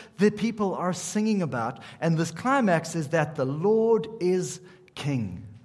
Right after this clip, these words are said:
No longer is Pharaoh king, but the Lord, the God of Abraham, Isaac, and Jacob, is king. The great showdown is completed. And if it was a, a boxing match and you've got both boxers, God's hand has been raised. He is the king, and everybody goes,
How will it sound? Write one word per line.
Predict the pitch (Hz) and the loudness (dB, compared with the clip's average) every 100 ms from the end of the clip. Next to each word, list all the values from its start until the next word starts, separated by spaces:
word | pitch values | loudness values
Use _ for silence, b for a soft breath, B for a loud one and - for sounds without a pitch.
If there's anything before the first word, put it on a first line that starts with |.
| b - | b -2
No | 139 226 | 4 6
longer | 269 254 233 233 | 8 6 4 2
is | 220 | 0
Pharaoh | - 208 208 208 | 2 4 6 4
king, | 202 190 165 156 156 B B | 2 0 -2 -4 -8 B B
but | 175 | -4
the | - | 0
Lord, | 156 175 208 170 120 | 2 2 2 0 -2
the | 160 | -4
God | - 196 202 185 | -4 -4 -2 0
of | 147 143 | -2 2
Abraham, | 202 185 160 156 | 2 2 0 0
Isaac, | 175 175 151 | 0 0 -2
and | 160 151 | -4 0
Jacob, | 170 170 165 131 - B B B | 0 0 -2 -6 -8 B B B
is | 160 147 | -2 -2
king. | - 147 117 | 0 -2 0
The | 139 | -2
great | 143 202 214 | 4 4 4
showdown | - 220 233 233 226 | 2 6 6 6 4
is | 226 220 | 4 2
completed. | 226 190 202 170 - 160 160 B B B | 0 2 0 -2 -2 -4 -6 B B B
And | 175 170 | 0 2
if | 175 175 | 2 0
it | 160 | 6
was | 175 170 | 6 8
a, | 170 165 - - | 6 6 -2 -2
a | |
boxing | 151 185 220 - 220 208 | 4 6 6 4 2 4
match | 202 208 208 | 6 4 2
and | 175 | 0
you've | 165 | 4
got | 175 170 | 2 6
both | 196 233 - | 6 6 6
boxers, | 185 180 185 165 - B B - | 4 4 0 -2 -4 B B 0
God's | 240 220 208 147 | 4 6 6 6
hand | 185 185 180 | 6 6 6
has | 160 160 | 6 4
been | 165 160 151 | 2 2 4
raised. | 147 147 143 143 | 4 4 2 -2
He | - 196 247 | -2 2 2
is | 240 | 2
the | 160 | 0
king, | 185 180 160 | -2 0 0
and | 160 | 0
everybody | 165 165 156 156 | 0 0 0 0
goes, | 147 151 143 | 2 2 2